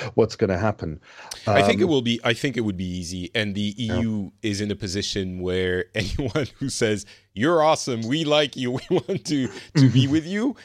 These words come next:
Speaker 2: would be like, "Yeah, come on in."
Speaker 1: Yeah. <laughs>
Speaker 2: Fantastic.
Speaker 1: Well, there's also the problem of Catalonia and, and, you know, all these other places that,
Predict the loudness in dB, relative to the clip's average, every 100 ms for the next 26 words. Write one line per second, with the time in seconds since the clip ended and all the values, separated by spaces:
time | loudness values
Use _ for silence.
0 | -18 -4 -2 0 0 0 4 4 4 0
1 | -2 0 2 0 0 -4 -12 _ _ _
2 | 0 2 2 0 0 4 4 2 0 2
3 | 4 4 2 -18 _ 0 2 2 -2 -2
4 | -4 0 0 0 -6 -6 -4 -6 -6 -8
5 | -6 0 2 2 0 -2 -2 -2 0 0
6 | -2 0 2 2 0 0 2 4 4 2
7 | 2 2 4 2 0 0 -2 0 0 0